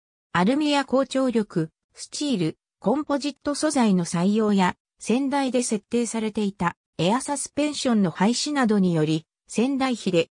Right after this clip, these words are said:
最大百四十キログラムの軽量化が図られている。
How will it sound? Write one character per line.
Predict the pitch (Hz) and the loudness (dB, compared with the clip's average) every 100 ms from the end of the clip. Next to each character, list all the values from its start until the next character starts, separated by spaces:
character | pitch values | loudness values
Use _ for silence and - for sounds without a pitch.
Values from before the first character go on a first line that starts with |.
| _ | _
最 | - 226 269 | -4 0 2
大 | 269 277 | 2 -2
百 | 240 202 277 | -2 -2 0
四 | 277 277 | 0 0
十 | 254 240 - | -2 -4 -4
キ | 285 | -2
ロ | 302 | 0
グ | 285 | 0
ラ | 285 | 0
ム | 220 190 | 2 2
の | 156 | 0
軽 | - 202 220 | 0 0 4
量 | 226 262 240 | 4 2 0
化 | 220 | 0
が | 214 | 0
図 | 202 185 190 226 | 0 -2 -2 -2
ら | |
れ | 240 196 | -2 -2
て | 156 | -4
い | 151 | -4
る。 | 135 | -6